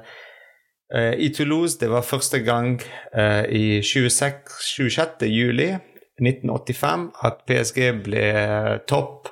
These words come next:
av, eh, Division un, som var Ligue un, eh, før i, på åttitallet og litt av nittitallet. Så det var første gang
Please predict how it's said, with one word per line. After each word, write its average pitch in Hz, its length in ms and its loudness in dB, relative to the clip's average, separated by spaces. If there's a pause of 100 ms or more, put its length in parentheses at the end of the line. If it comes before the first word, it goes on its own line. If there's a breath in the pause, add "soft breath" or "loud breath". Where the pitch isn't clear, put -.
(140)
av, 107 420 0
eh, 107 300 2
Division 110 500 0
un, 143 260 0
som 113 300 0
var 107 180 2
Ligue 107 320 0
un, 113 220 0 (580 loud breath)
eh, 98 300 0
før 107 420 0
i, 104 320 -2
på - 160 -2
åttitallet 120 680 -2
og 113 340 0
litt 110 200 0
av 104 120 -2
nittitallet. 113 640 -2 (800 loud breath)
Så 123 380 0
det 117 100 0
var 117 80 2
første 139 340 -2
gang 117 220 2